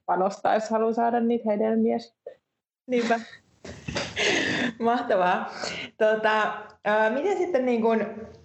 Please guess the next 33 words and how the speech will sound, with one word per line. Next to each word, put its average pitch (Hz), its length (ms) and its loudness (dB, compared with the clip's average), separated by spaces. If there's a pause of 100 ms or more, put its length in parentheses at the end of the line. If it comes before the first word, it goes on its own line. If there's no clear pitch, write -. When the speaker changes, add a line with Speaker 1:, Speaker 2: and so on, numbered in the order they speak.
(220)
Speaker 2:
minne 359 220 2
ne 277 200 2
toiveet 254 340 4
niin 220 120 0
kun 220 160 2
lopuksi 214 520 0
laitetaan, 190 720 2
että 190 500 0
mitä 226 220 2
sä 240 120 2
oot 202 120 -2
tehnyt 208 280 2
sun 180 220 -2
näille 180 180 2
kesäkurpitseille 196 760 0
ja - 60 2
tomaateille 180 640 2
sitten, 214 340 -2
kun 208 220 -2
kesä, 208 320 0 (240)
kesä 214 200 0
koittaa, 202 500 0
kesä-heinäkuussa? 214 800 0 (1500)
Speaker 1:
No 302 80 0
mä 330 80 2
oon 240 120 2
sit, 226 220 0
mulla 226 260 2
on 208 140 2
pieni 190 480 0
parveke 208 480 2
siinä 220 400 2
mun 208 340 0